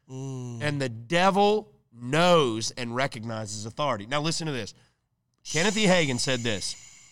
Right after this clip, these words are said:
Speaker 2: Let's listen to this. And this is all bring it together right here.
Speaker 1: Oh my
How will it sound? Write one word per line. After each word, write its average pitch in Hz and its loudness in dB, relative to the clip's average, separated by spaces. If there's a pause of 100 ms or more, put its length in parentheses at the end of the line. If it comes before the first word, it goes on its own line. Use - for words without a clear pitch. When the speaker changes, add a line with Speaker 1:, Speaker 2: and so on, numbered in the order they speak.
(480)
Speaker 2:
Let's - -8
listen 151 0
to 120 -6
this. 117 -4
And 135 -4
this 180 2
is 131 -2
all 156 6
bring 143 0
it 131 -4
together 123 -2
right 104 -4
here. 107 -8
Speaker 1:
Oh 127 -10
my 101 -16